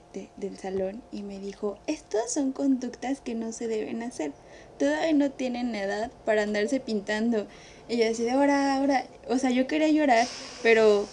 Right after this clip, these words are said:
porque siempre lloro, soy la niña que llora. Pero no podía, porque era más el coraje que tenía que dije, "A ver, tú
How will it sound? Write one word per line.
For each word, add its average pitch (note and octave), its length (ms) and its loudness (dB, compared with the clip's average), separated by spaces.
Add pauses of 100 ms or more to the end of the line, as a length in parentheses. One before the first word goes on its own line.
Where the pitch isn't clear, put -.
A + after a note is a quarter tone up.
(140)
porque G#3+ 220 -2
siempre A#3 360 0
lloro, A3+ 260 2 (480)
soy A#3 180 -4
la A3 80 -6
niña G#3+ 300 -4
que G#3+ 140 -4
llora. G3 240 -6 (960)
Pero C4+ 260 10
no C#4 220 10
podía, E4 580 6
porque A#3+ 260 -4
era C4+ 160 4
más D#4 260 6
el E4 140 0
coraje C#4 420 0
que D4 120 -4
tenía A#3+ 460 -6
que A#3+ 140 -6
dije, G#3+ 360 -4
"A G3+ 60 -4
ver, G3 180 -4
tú D#4 160 -8